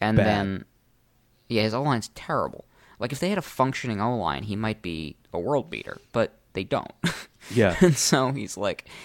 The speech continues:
Speaker 1: having to do all of this, you know, uh, scrambling and magic and just, like, absorb a bunch of punishment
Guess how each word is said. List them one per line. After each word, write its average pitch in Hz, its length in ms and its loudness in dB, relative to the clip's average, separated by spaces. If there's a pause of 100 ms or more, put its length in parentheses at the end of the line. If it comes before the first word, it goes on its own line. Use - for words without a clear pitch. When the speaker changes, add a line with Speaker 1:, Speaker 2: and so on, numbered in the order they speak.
(140)
Speaker 1:
having 113 340 2
to 101 60 -6
do 101 200 -2
all 98 260 0
of 90 80 -8
this, 87 400 -6
you 85 100 -6
know, 71 300 -6 (600)
uh, 69 440 -2
scrambling 92 880 -4
and 71 220 -10
magic 82 400 -2
and 98 80 -10
just, 92 180 -12
like, - 260 -8
absorb 85 360 -6
a 80 60 -6
bunch 80 200 -8
of - 80 -18
punishment 101 520 -6